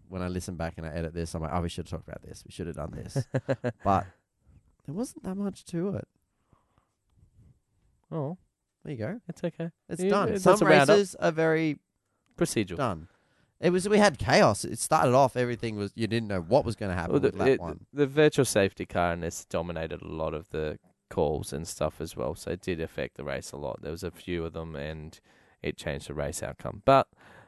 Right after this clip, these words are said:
Speaker 2: I don't think you could take it away from Hamilton
Speaker 1: Oh, no,
Speaker 2: on the
Speaker 1: Hamilton did great.
Speaker 2: Yeah.
Speaker 1: He did a fantastic job
Speaker 2: I
Speaker 1: this
Speaker 2: don't e-,
Speaker 1: weekend.
Speaker 2: I think they could have run multiple different strategies with that car,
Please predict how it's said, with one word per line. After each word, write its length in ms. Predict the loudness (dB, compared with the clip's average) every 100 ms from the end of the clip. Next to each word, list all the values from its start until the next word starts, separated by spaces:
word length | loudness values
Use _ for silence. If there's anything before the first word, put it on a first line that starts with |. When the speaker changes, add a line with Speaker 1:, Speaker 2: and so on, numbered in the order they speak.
| _ -4
Speaker 2:
I 260 | 2 4
don't 280 | 4 2 2
think 160 | -2 -6
you 80 | -6
could 160 | -6
take 240 | -4 -6 -4
it 60 |
away 160 | -4 -4
from 160 | -6
Hamilton 380 | -10 -10 -10 -2
Speaker 1:
Oh, 160 | 2 2 _ _
no, 100 | -6
Speaker 2:
on 80 | -4
the 80 | -2
Speaker 1:
Hamilton 380 | -4 -4 -6 -10
did 100 | -14 _
great. 300 | -8 -8 -8 _ _ _ -6
Speaker 2:
Yeah. 120 | -4 0
Speaker 1:
He 160 | 0 0
did 240 | -2 -8
a 60 | -14
fantastic 760 | -10 -8 -6 -2 0 0 -6 -6
job 140 | -4
Speaker 2:
I 40 | 2
Speaker 1:
this 20 |
Speaker 2:
don't 140 | 4 4
e-, 80 | 2
Speaker 1:
weekend. 200 | 0 -2
Speaker 2:
I 40 |
think 220 | 0 0
they 100 | 0
could 120 | 0 0
have 80 | 0
run 180 | 0
multiple 440 | 4 4 4 -2 0
different 340 | 0 0 -8
strategies 580 | -2 0 0 -2 -6 -4
with 120 | -4
that 200 | -2 -2
car, 460 | 0 2 2 0